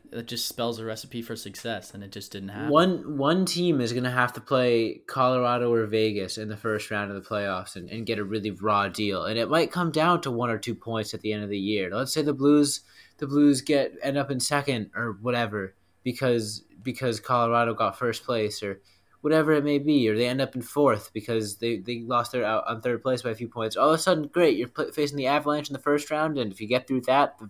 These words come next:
Speaker 2: Vegas Golden Knights in the second round. Good luck. It, these, these games matter, and as much as it's great to talk about, "Well, if they just do this, then they'll start winning." Yeah, I think, I, I think you're right. I think that if they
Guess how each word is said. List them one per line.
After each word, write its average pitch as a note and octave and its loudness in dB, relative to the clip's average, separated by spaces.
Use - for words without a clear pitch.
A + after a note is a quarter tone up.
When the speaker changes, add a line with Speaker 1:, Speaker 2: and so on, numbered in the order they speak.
Speaker 2:
Vegas B2+ 0
Golden B2 -2
Knights B2+ -2
in B2 -10
the A#2+ -8
second A#2 -4
round. F#2 -8
Good G#2+ -6
luck. - 2
It, A#2 -4
these, C#3 -2
these D#3+ 4
games E3 0
matter, A2+ 0
and G2+ -6
as G#2+ -6
much B2+ 0
as B2+ -6
it's A2+ -8
great A2 -2
to - -10
talk G#2 -4
about, G2+ -2
"Well, F#2+ -8
if F#2 -6
they F#2+ -4
just G2 -8
do G#2 -2
this, B2 0
then F#2 -10
they'll F2+ -12
start - -6
winning." F2 -12
Yeah, B2+ 2
I G2 -2
think, G#2+ -8
I, E2+ -2
I - -4
think B2 -8
you're F2+ -6
right. A#2+ 0
I F2+ -10
think - -10
that F#2+ -8
if F#2 -10
they F2 -10